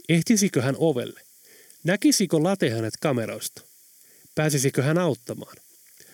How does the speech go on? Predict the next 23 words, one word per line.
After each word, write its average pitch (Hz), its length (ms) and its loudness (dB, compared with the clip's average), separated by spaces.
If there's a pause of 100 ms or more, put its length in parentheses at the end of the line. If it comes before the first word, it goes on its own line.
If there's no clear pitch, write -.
(300)
Veeran 208 280 2
onneksi 180 440 2
Felix 170 440 0
sulki 123 360 -4
oven 165 420 0 (360)
ja 156 60 -2
suuntasi 160 440 2
takaisin 147 540 -2
toiseen 120 500 0
huoneeseen. - 720 -6 (1300)
Veera 240 240 2
huomasi 180 380 2
Felixin 170 540 2
kädessä 156 400 0
veikkauskuponkeja. 131 1080 -4 (480)
Pian 165 240 2
toisesta 180 440 0
huoneesta 160 560 0
alkoi 180 380 2
kuulua 190 380 2
miesten 160 540 0
kovaäänistä 143 720 0
väittelyä. - 580 -6